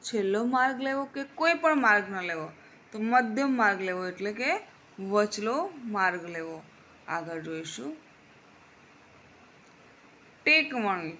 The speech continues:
ટેક વણવી એટલે દોરી વણવી, રોટલી વણવી, સંકલ્પને વળગી રહેવું કે ટેકરીને વળગી રહેવું. તો ટેક વણવી એટલે સંકલ્પને વળગી રહેવું. આગળનો પ્રશ્ન જોઈશું. પ્રશ્ન નંબર બે,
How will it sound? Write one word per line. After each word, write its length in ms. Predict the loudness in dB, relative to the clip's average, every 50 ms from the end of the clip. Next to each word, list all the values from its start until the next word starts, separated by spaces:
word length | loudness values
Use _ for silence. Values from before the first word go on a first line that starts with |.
| -6
ટેક 260 | 0 2 2 2 2 0
વણવી 300 | 0 0 0 0 -2 -2
એટલે 200 | -2 -2 -2 -2
દોરી 400 | -2 -2 -4 -2 -2 0 0 0
વણવી, 440 | 0 -2 -4 -4 -4 -4 -4 -6 -8 -10 -20 -20 -20 -20 -20 -20 -20 -20 -14
રોટલી 540 | -6 -4 -4 -4 -4 -4 -2 0 0 0 2
વણવી, 500 | 2 2 2 0 0 -2 -2 -4 -4 -6 -8 -12 -20 -20 -20 -20 -20 -16
સંકલ્પને 800 | -8 -2 0 0 0 0 2 4 2 2 2 0 0 2 2 2
વળગી 500 | 0 0 0 0 0 0 0 -2 -2 0
રહેવું 440 | 0 0 0 0 -2 -2 -4 -4 -6 -10 -20 -20 -20 -20 -14 -4
કે 140 | 0 0 0
ટેકરીને 640 | 0 4 4 4 4 4 2 0 0 2 2 2 2
વળગી 340 | 2 0 0 0 -2 -2
રહેવું. 360 | -2 0 -2 -2 -4 -6 -8 -10 -14 -20 -20 -20 -20 -14 -8
તો 100 | -8 -8
ટેક 460 | -8 -4 0 4 4 4 4 2 2
વણવી 340 | 2 2 2 2 2 0 -2
એટલે 300 | -2 -2 0 0 0 0
સંકલ્પને 920 | 0 -4 -6 -6 -8 -8 -6 -6 -6 -6 -6 -4 -2 2 2 2 2 0 -4 -10 -20 -20 -20 -20 -18 -12
વળગી 540 | -6 0 4 4 4 4 4 0 -2 -4 -2
રહેવું. 500 | -2 -2 -4 -4 -8 -12 -14 -14 -14 -16 -18 -20 -20 -20 -20 -20 -20 -20 -20 -20 -10 -2
આગળનો 440 | 0 0 0 2 0 -4 -4 -4 -6
પ્રશ્ન 480 | -8 -6 -6 -6 -6 -8 -12 -10 -10
જોઈશું. 600 | -6 -6 -4 -4 -4 -6 -6 -8 -6 -6 -6 -8 -10 -12 -20 -20 -20 -20 -20 -20 -20 -16 -6
પ્રશ્ન 520 | 0 4 4 4 4 4 0 -2 -4 -2 0
નંબર 500 | -2 -2 -2 0 0 2 2 2 0 -2
બે, 320 | -4 -4 -4 -4 -4 -8